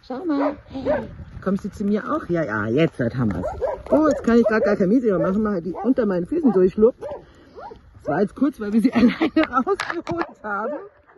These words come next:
Das ist not good for the video. Ha? Was machst denn du? Entschuldigung für die Störung, aber die wollte gerade <laughs> schmusen, so eine Süße. Also die sucht ein Zuhause, das ist ein ganz,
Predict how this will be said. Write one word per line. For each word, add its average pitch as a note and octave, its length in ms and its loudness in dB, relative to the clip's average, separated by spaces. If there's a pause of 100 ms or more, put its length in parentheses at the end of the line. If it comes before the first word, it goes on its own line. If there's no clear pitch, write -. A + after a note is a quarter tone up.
(260)
Das G#4 200 -6
ist G4+ 140 -4
not D#4 240 -6
good D#4 200 -14
for C#4 200 -6
the C4+ 120 -12
video. C#4+ 360 -6 (200)
Ha? D#4+ 240 -8 (240)
Was - 240 -8
machst D#4+ 280 -6
denn E4 100 -4
du? C#4 180 0 (2250)
Entschuldigung C4+ 460 0
für A#3 100 -2
die A3 120 -4
Störung, G#3 380 -4
aber G3+ 140 -2
die F#3 120 -6
wollte D3+ 220 2
gerade B4+ 320 0
<laughs> - 0 -
schmusen, G#3+ 460 2 (340)
so A#3 60 2
eine G#3+ 160 2
Süße. F3+ 500 -6 (400)
Also G#3 220 -2
die C#4+ 180 -4
sucht D4 200 -8
ein G#3+ 200 -6
Zuhause, G3 480 -6
das F#3 160 -10
ist D#3 100 -12
ein E3 180 -8
ganz, F#3+ 320 -10